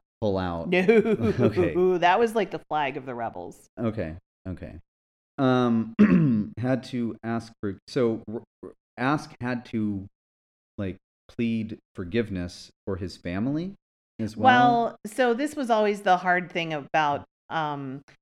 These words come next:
Speaker 2: execution speeches,
Speaker 1: Uh-huh.
Speaker 2: because everybody had to talk about how great the king was and how they were so deserving of death and how they were so sorry and the king's justice was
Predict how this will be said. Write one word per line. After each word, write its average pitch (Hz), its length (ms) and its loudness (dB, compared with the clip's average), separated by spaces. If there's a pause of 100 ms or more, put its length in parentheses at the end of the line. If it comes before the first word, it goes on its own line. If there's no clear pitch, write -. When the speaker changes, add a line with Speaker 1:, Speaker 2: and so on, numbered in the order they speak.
(600)
Speaker 2:
execution 160 920 -2
speeches, - 760 -12
Speaker 1:
Uh-huh. 104 340 -4 (160)
Speaker 2:
because 180 340 -2 (120)
everybody 147 840 2 (180)
had 151 480 2
to 170 100 -10
talk 160 320 -2
about 151 300 -2
how 156 140 0
great 151 360 -8
the 160 60 -8
king 170 360 -8
was 143 320 -4
and 156 100 -8
how 165 160 -2
they 160 140 -2
were 156 140 -4
so 160 220 -6
deserving 156 500 -6
of 143 120 -10
death 147 260 -2
and 143 100 -8
how 151 140 -6
they 156 140 -4
were 156 120 -4
so 156 200 -6
sorry 147 460 -2
and 135 120 -6
the 143 40 -8
king's 156 320 -10
justice 147 500 -4
was 139 280 -10